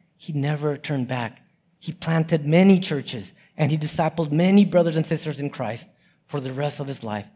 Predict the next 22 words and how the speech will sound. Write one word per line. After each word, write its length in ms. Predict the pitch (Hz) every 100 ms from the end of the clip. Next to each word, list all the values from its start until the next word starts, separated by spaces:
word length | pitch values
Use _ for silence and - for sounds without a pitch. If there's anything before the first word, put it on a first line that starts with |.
| _ _ _ -
all 240 | 156 160
for 180 | 156 151
God's 300 | 131 131 123
glory. 480 | - 117 110 90 - _ _ _ _ _ _ _ _ _ _
So 140 | -
just 320 | 135 175 175
because, 640 | 170 180 151 156 143 - - _ -
you 80 |
know, 120 | 127 127
these 260 | 151 143
guys 320 | - 143 143
were 120 | 131 139
justified 840 | 123 151 - 156 - 117 107 - _ _ _ _ _ _ _
because 260 | - - 139
of 100 | 127
their 120 | 139
faith 400 | 135 - 156 156
in 120 | 143
Christ 340 | 139 - 131 -
alone, 380 | 127 110 104 98 _ _ _ _ _ _ _ _ _
you 80 | 117
know, 220 | 127